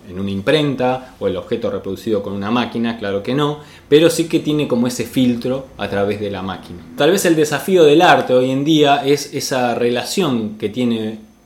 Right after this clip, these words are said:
hoy nueva con la máquina, ¿no? La máquina dejó de ser algo externo al arte para pasar luego a reproducirlo y hoy en día estar participando en la creación del arte.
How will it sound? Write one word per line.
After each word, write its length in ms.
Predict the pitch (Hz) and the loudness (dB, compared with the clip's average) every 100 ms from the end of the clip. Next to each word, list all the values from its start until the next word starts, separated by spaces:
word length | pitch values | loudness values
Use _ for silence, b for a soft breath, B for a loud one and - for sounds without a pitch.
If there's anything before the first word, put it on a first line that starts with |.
| _ 127 | _ 0
hoy 220 | 120 123 | 2 4
nueva 640 | 135 151 127 123 131 - _ | 2 2 2 0 -2 -10 _
con 180 | 110 104 | -6 -4
la 80 | 104 | -4
máquina, 520 | 107 104 98 90 87 _ _ | -4 -6 -10 -12 -16 _ _
¿no? 140 | 123 127 | -6 -2
La 120 | 120 | 0
máquina 360 | 143 151 143 | -2 -2 -2
dejó 260 | 127 127 170 | -2 0 2
de 100 | 143 | 2
ser 320 | - 135 - B B - | 2 0 -2 B B -4
algo 400 | 120 123 120 - | 0 0 -2 -8
externo 760 | - - - 147 139 135 127 | -14 -12 -2 -2 -2 -2 -2
al 160 | 131 165 | 0 0
arte 460 | 151 127 143 143 B B B _ | 0 0 0 -2 B B B _
para 680 | 117 117 117 113 110 - - _ _ - | 0 0 2 0 -2 -6 -20 _ _ -6
pasar 340 | 123 - 156 | -2 2 4
luego 460 | 151 165 160 147 123 | 6 6 6 4 0
a 80 | |
reproducirlo 960 | 117 123 127 135 139 - 175 160 160 165 B - | 2 2 2 -2 0 2 4 6 4 2 B -2
y 100 | 135 | 2
hoy 180 | 180 170 | 4 4
en 120 | 156 | 2
día 200 | 180 196 | 2 0
estar 520 | - 175 180 180 - | 2 2 2 0 -4
participando 640 | 139 120 117 - 117 185 | -4 -4 -6 -2 2 2
en 80 | 139 | 2
la 100 | 113 | 0
creación 460 | 107 113 - 226 117 | 0 -4 0 0 0
del 160 | 101 98 | -2 -4
arte. 340 | 95 - | -6 -8